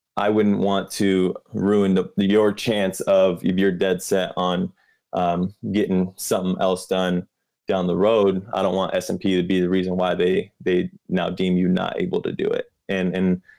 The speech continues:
you know, so I'm sure as time goes on, we'll learn a little bit more about that kind of stuff. And, um, but I definitely do, will suggest my clients to, to try other things before pulling the trigger, because I want everybody to feel like they one hundred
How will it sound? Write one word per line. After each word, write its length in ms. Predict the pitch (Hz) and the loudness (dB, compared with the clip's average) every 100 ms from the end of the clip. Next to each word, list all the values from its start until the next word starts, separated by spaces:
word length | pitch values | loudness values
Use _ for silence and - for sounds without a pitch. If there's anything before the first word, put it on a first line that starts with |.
| _ _ - | _ _ -6
you 80 | 92 | -2
know, 160 | 87 87 | -2 -2
so 360 | - 90 90 - | 0 -2 -2 -4
I'm 120 | 104 | -2
sure 180 | 120 107 | 0 2
as 180 | 104 | 2
time 180 | 110 101 | 0 0
goes 160 | 98 98 | 0 0
on, 180 | 95 95 | 0 0
we'll 120 | 92 | 0
learn 120 | 95 | 0
a 40 | |
little 120 | 95 92 | 0 -2
bit 160 | 90 | -2
more 140 | 92 90 | -2 0
about 180 | 90 | 0
that 180 | 90 - | -2 -2
kind 140 | 98 90 | -4 -4
of 60 | |
stuff. 260 | - 92 92 | -2 -2 0
And, 180 | 92 90 _ - _ - | -2 -4 _ -20 _ -6
um, 460 | 95 90 87 90 - | -2 -2 0 0 0
but 340 | 95 90 - _ _ _ _ - - | 0 -2 -4 _ _ _ _ -18 -6
I 80 | - | -2
definitely 340 | 190 123 104 | -2 0 0
do, 240 | 95 110 101 | 2 2 4
will 180 | 101 104 | 4 2
suggest 440 | 98 92 104 - | 0 2 0 0
my 120 | 98 | -2
clients 380 | - 98 98 - | -2 -2 -2 -2
to, 160 | 98 - - | -6 -6 -2
to 160 | 107 | -2
try 340 | - - 104 95 | -2 -2 -2 0
other 260 | 101 98 | 2 0
things 400 | 95 104 101 98 | 0 0 0 0
before 480 | - 95 - 95 95 | -2 -6 -2 2 2
pulling 260 | - 104 95 | 0 0 0
the 80 | 92 | 0
trigger, 460 | - 95 101 104 - _ - | 0 2 0 0 -8 _ -4
because 220 | 95 92 | 0 2
I 100 | 98 | 4
want 320 | 101 95 82 - | 4 2 -2 -2
everybody 460 | 98 98 92 92 90 | 0 2 2 2 0
to 80 | |
feel 560 | 90 - 98 95 92 87 - _ - | -2 0 4 4 4 0 -6 _ -4
like 440 | 95 90 87 - _ _ _ _ 107 | 0 2 0 -4 _ _ _ _ -4
they 220 | 87 95 | -2 0
one 200 | 92 101 | 0 0
hundred 300 | 104 95 | 0 -2